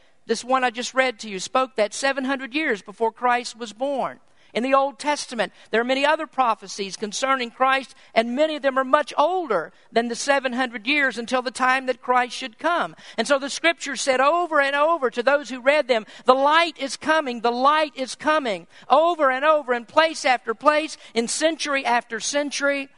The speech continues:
that promise was renewed, so that there should have been no person who didn't understand who this light was when he came.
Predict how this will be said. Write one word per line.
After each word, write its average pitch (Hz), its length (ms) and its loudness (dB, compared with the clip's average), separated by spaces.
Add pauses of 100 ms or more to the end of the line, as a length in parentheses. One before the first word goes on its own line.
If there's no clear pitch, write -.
(260)
that 254 360 2
promise 254 480 0
was 220 180 -2
renewed, 247 760 -4 (920)
so 254 240 -2
that 254 200 2
there 233 140 2
should 285 240 -2
have 262 80 0
been 247 200 0
no 294 200 2
person 294 520 -4
who 220 140 -4
didn't 294 440 -4
understand 269 840 -2
who 294 160 -2
this 294 260 -6
light 247 280 0
was 233 340 0
when 214 200 -8
he 208 100 -8
came. 170 540 -8